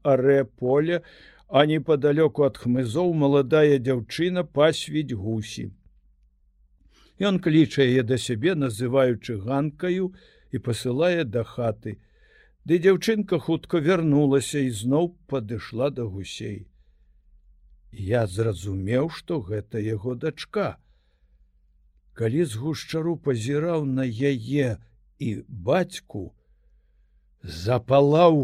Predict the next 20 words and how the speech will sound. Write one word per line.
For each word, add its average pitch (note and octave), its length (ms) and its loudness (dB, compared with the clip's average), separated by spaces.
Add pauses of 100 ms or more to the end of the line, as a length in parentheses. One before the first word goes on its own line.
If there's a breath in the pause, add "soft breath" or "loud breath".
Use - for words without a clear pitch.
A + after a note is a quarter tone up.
ва C#3 120 6
мне C#3+ 380 2
гнеў A#2 460 0 (100)
помсты. A#2+ 640 -6 (800)
«Артём, C#3 640 2
нягодны D3 580 2
чалавек, D3 560 4
давёў D3 460 6
мяне D#3 340 4
да C3+ 140 2
такога C#3 460 0
стану, E3+ 540 -2 (200 loud breath)
што - 220 0
вяду D#3+ 320 4
нязноснае D3+ 800 2
жыццё D3+ 460 -2
ў C#3+ 220 2
абліччы C#3 680 -2 (360)
страшнага A#2 1040 -4
ваўка. G#2+ 460 -6